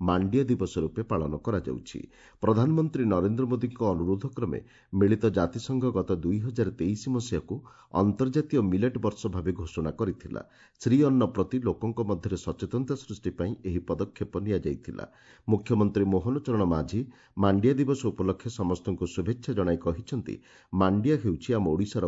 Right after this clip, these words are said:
ଗୌରବ, ଚାଷୀ ଭାଇ ଭଉଣୀଙ୍କ ପରିଶ୍ରମର ଫଳ ଏବଂ ଆମ ପାରମ୍ପରିକ ଖାଦ୍ୟ ସଂସ୍କୃତିର ଗୁରୁତ୍ୱପୂର୍ଣ୍ଣ ଅଂଶ। ଏହାର ପ୍ରଚାର ପ୍ରସାର କରି ସୁସ୍ଥ, ସମୃଦ୍ଧ ଏବଂ ବିକଶିତ ଓଡ଼ିଶା ଗଠନ କରିବା ଦିଗରେ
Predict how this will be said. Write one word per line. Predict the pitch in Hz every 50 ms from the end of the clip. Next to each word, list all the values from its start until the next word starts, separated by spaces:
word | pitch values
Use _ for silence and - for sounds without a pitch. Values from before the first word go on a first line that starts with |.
| 76 67
ଗୌରବ, | 78 78 80 82 98 101 - 127 147 - - _ _ _ _ -
ଚାଷୀ | 117 107 104 107 - 143
ଭାଇ | 127 101 95 98 95 98
ଭଉଣୀଙ୍କ | 104 123 131 135 123 123
ପରିଶ୍ରମର | 113 - 92 80 80 - - - 127 120 117 98 82
ଫଳ | - - - 78 82 104 - - - - _ _ -
ଏବଂ | - 87 104 104 101
ଆମ | 95 98 98 - -
ପାରମ୍ପରିକ | 95 87 90 104 131 131 143 143 135 - 123 107 - -
ଖାଦ୍ୟ | 95 78 71 - 104
ସଂସ୍କୃତିର | 95 - - 127 123 - - 131 123 - 113 98 92
ଗୁରୁତ୍ୱପୂର୍ଣ୍ଣ | 78 76 85 92 95 - - - - - - 85 82
ଅଂଶ। | 80 76 69 - - - - - - _ _ _ - - -
ଏହାର | 98 104 107 104
ପ୍ରଚାର | - - - 92 95 - - 139 135
ପ୍ରସାର | - - 90 87 - - 117 120 131
କରି | 123 - 76 69 - - - - _ _
ସୁସ୍ଥ, | - - 117 113 117 - - - 151 143 - -
ସମୃଦ୍ଧ | 101 85 85 95 110 113 - 120 127
ଏବଂ | 110 95 98 95 85
ବିକଶିତ | 76 90 85 - 113 107 - - 131 -
ଓଡ଼ିଶା | 147 123 107 104 - - 98
ଗଠନ | 80 87 85 - - 104 104
କରିବା | 98 - 117 131 127 139
ଦିଗରେ | 127 123 85 82 71 71